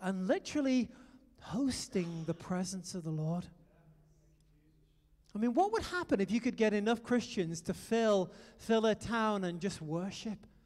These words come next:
and change the atmosphere in a town? Thank you, Jesus. You know, it's Ill-,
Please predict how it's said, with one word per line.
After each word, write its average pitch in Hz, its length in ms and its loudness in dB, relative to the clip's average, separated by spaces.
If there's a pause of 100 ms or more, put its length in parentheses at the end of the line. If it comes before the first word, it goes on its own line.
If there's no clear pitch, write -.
(340)
and 180 140 -6
change 226 540 0
the 196 240 -4
atmosphere 208 800 -4
in 165 100 -4
a 160 80 -4
town? 170 440 -10 (1300)
Thank 220 300 -6
you, 233 80 -6
Jesus. 175 640 -10 (1400)
You 202 120 -2
know, 220 120 6
it's 220 160 2
Ill-, 226 140 2